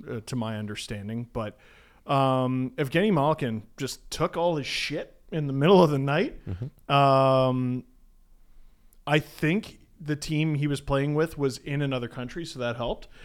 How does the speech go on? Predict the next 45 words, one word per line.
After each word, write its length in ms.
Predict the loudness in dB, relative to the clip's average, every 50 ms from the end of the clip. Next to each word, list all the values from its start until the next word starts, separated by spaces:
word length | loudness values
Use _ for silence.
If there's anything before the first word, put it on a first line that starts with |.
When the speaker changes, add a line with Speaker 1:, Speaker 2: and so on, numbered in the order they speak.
| -20 -14 -10
Speaker 1:
And 80 | -10 -8
he 60 | -8 -6
got 240 | -4 -2 -2 0
on 100 | 0 -2
a 60 | -4 -6
plane. 440 | -4 -2 0 2 2 0 0 -4 -8 -14 -20 _ -16 -16 -16 -16 -18 -20 -20 -20 -20 -20 _ _ -20 -20 -20 -20 -20 -20 -20 _ _ _ _ _ _ _ -2
People 240 | 0 0 2 2 2
didn't 180 | 2 4 4 6
know 140 | 6 8
where 180 | 8 6 6 4
he 60 | 2
was, 320 | 4 4 4 4 4 4 4
and 100 | 4 4
then 100 | 4 4
one 180 | 4 2 2 2
day 160 | 2 2 2
he 140 | 0 -2 -4
turned 280 | -4 -2 -2 0 0 0
up 140 | 0 0
in 100 | -2 -2
a 220 | -2 -2 -2 -4 -6 -10 _ _ _ -8
rink 280 | -6 -4 -4 -4 -4 -6
in 80 | -6
the 80 | -6 -8
States. 420 | -10 -12 -12 -14 -14 -14 -16 -16 -18 -20 -18 -16 -16 -16 -18 -18 -16 2 6
Speaker 2:
Based 360 | 6 6 6 4 2 6 8
on 380 | 10 10 10 8 6 0 -4 -8 -14 _ _
how 320 | -6 2 6 8 10 10 10
this 260 | 8 6 4 4 2
is 140 | 0 0 2
unfolding 720 | 2 2 2 2 2 2 2 2 4 4 2 0 0 -2
two 320 | -4 -8 -6 -2 -2 -2 2
games 400 | 2 2 2 2 0 0 -2 -2
into 240 | -2 -2 -2 -4
the 120 | -4 -6 -6
season, 520 | -8 -8 -10 -10 -8 -8 -8 -8 -8 -4 -2
it 160 | 0 0 0 0
seems 280 | 0 0 0 0 -2 -6
far 600 | -6 0 4 6 8 10 10 10 10 8 6 2 -2 -10 -12 -4
more 220 | 0 2 4 4 4
likely 480 | 2 2 0 -2 0 0 0 0 0
that 320 | -2 0 0 2 0 2 0
they 120 | -2 -4 -4
keep 340 | -4 -8 -10 -8 -4 0
him 180 | 2 2 2 2